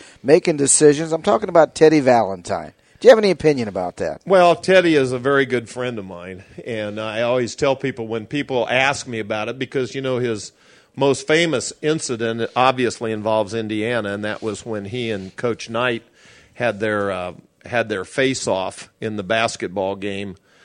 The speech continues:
Speaker 2: uh, down at Assembly Hall, and, and, uh, I think Ted ejected Coach Knight, and then Coach Knight took that memorable walk right past him, and everybody was holding their breath to see if Coach Knight was gonna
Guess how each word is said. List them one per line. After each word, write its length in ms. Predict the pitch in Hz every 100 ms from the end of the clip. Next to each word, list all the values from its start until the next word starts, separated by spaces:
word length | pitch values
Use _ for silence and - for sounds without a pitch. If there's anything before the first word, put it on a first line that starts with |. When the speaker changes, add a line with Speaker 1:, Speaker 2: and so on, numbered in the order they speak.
| _ _ -
Speaker 2:
uh, 180 | 95 92
down 300 | 101 107 107
at 120 | 101
Assembly 540 | 98 - 120 113 107
Hall, 460 | 95 110 107 104 104
and, 220 | 92 92 -
and, 340 | 98 95 95
uh, 400 | 92 90 85 80
I 120 | 73 95
think 240 | 107 101
Ted 260 | - 113 104
ejected 600 | 92 87 107 104 110 92
Coach 360 | 120 107 -
Knight, 360 | 104 98 104 98
and 80 | 104
then 280 | 101 104 - _ - - _ -
Coach 280 | 139 131 -
Knight 300 | 127 127 -
took 220 | 131 -
that 260 | 120 110
memorable 560 | 127 127 131 120 110 107
walk 400 | 110 123 123 -
right 320 | 113 117 -
past 420 | - 127 127 -
him, 220 | 131 123 113
and 180 | 101 101 - -
everybody 540 | - 117 135 113 127 120
was 220 | 110 101
holding 360 | 139 135 113 110
their 320 | 107 101 92 - _ -
breath 460 | 107 135 131 -
to 100 | -
see 260 | 101 135 127
if 320 | 113 - _
Coach 320 | - 127 120
Knight 240 | 123 120 -
was 160 | 120
gonna 320 | 110 123 110